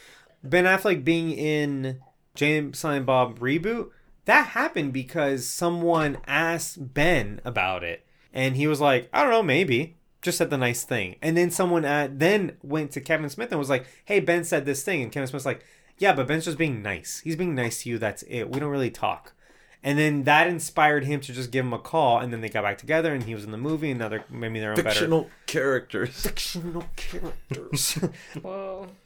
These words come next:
Speaker 1: But a person who just thinks that, like,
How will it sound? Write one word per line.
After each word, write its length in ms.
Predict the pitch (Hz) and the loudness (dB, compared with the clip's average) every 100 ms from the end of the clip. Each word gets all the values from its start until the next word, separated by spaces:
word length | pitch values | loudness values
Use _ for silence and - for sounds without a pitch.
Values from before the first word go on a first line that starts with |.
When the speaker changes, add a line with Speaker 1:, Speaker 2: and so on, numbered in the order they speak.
| _ 123 | _ 0
Speaker 1:
But 420 | 175 175 165 - _ _ _ _ _ _ - | 6 6 6 -2 _ _ _ _ _ _ -4
a 100 | 233 | 0
person 360 | 302 302 349 | 2 2 2
who 100 | 277 | 2
just 300 | 285 226 - | 2 -2 -4
thinks 260 | 151 151 151 | -2 -2 0
that, 120 | 143 123 | 0 2
like, 320 | 117 110 | 0 -2